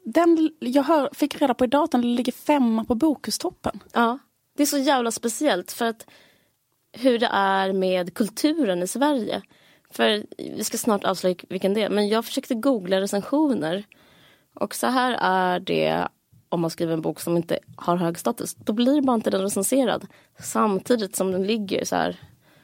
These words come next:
Speaker 2: så jävla högt försäljningsmässigt. Så den är inte go-, den är inte recenserad någonstans.
Speaker 1: Den är ungooglable.
Speaker 2: <laughs> Ja, precis.
Speaker 1: Är den ogooglingsbar?
Speaker 2: Nej, den är unrecensionable.
Speaker 1: Gud, vad intressant.
Speaker 2: Ja,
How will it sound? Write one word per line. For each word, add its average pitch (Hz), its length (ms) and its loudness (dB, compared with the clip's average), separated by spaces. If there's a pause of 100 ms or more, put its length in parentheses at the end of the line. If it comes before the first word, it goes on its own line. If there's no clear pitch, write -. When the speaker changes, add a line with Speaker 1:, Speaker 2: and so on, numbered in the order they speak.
(140)
Speaker 2:
så 185 80 -2
jävla 180 580 2
högt 180 300 -2
försäljningsmässigt. 185 800 -2 (400)
Så 247 60 -2
den 254 40 2
är 262 40 4
inte 262 120 0
go-, 240 180 2
den 254 180 2
är 269 40 4
inte 254 160 0
recenserad 247 340 0
någonstans. 226 1000 -2
Speaker 1:
Den 269 100 2
är - 40 0 (220)
ungooglable. 254 1120 2 (200)
Speaker 2:
<laughs> 254 240 6
Ja, 359 180 4
precis. 294 380 2
Speaker 1:
Är 269 60 2
den 214 180 -2
ogooglingsbar? 226 1040 -2
Speaker 2:
Nej, 262 280 4
den 233 180 2
är 214 120 2 (200)
unrecensionable. 233 1500 2 (1300)
Speaker 1:
Gud, 330 520 2
vad 220 180 0
intressant. 320 640 -2
Speaker 2:
Ja, 226 480 2